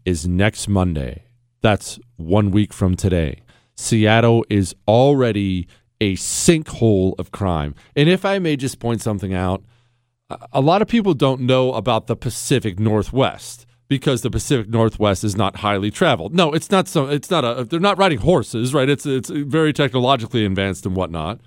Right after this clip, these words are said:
But because of its location, a lot of people simply haven't been there. Portland and Seattle and whatnot, they're so cool.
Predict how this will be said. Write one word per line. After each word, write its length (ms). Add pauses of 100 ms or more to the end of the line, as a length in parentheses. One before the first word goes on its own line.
(800)
But 140
because 340
of 80
its 180
location, 800 (720)
a 40
lot 200
of 60
people 220
simply 320
haven't 260
been 180
there. 200 (380)
Portland 500
and 100
Seattle 560
and 100
whatnot, 460 (1400)
they're 140
so 340
cool. 460